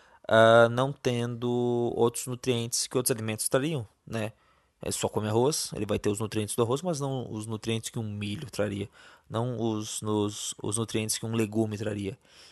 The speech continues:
Então, às vezes, em alguns lugares, mesmo tendo um, ah, bastante milho ou tendo bastante arroz, mas é só isso que tem. Então, acaba gerando uma desnutrição, acaba, é, é,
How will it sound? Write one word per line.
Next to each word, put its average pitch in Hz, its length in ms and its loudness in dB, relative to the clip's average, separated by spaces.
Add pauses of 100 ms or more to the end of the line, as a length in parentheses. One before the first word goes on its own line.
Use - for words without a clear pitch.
(100)
Então, 139 380 4
às 120 160 4
vezes, 117 640 0
em 110 100 -4
alguns 120 320 -2
lugares, 110 560 0 (380)
mesmo 147 420 2
tendo 113 440 -2 (120)
um, 110 260 -10 (400)
ah, 92 200 0
bastante 107 460 -2
milho 123 320 4
ou 104 180 6
tendo 110 180 0
bastante 107 280 0
arroz, 120 380 2 (460)
mas 127 580 6
é 110 40 0
só 120 220 4
isso 131 220 -2
que - 100 -8
tem. - 240 -8 (500)
Então, 107 1300 -4
acaba 110 840 0 (400)
gerando 113 400 2
uma 113 140 0
desnutrição, 113 800 -2
acaba, 117 480 -2 (460)
é, 110 560 0 (260)
é, 110 220 2